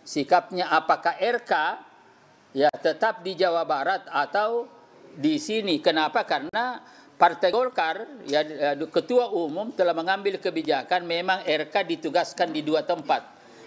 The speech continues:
Jadi R K itu mendapat dua surat tugas. Pertama adalah tugas tetap di Jawa Barat, kemudian yang kedua juga diberi tugas kepada R K untuk melakukan,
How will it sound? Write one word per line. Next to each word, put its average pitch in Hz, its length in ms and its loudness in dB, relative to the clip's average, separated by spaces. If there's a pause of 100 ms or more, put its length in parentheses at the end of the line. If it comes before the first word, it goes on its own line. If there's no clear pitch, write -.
(100)
Jadi 160 240 6
R 247 240 2
K 220 160 -2
itu 190 160 -4
mendapat 202 480 0
dua 196 360 0 (680)
surat 180 400 2
tugas. 185 480 -2 (400)
Pertama 190 640 4
adalah 170 400 0
tugas 240 600 -2
tetap 165 360 0
di 156 160 -6
Jawa 151 200 4
Barat, 135 440 -2
kemudian 185 480 0
yang 180 160 0
kedua 170 560 0 (240)
juga 185 320 4
diberi 170 640 -2 (480)
tugas 185 400 2
kepada 165 400 0
R 147 240 -2
K 185 160 0
untuk 160 320 -6
melakukan, 156 800 0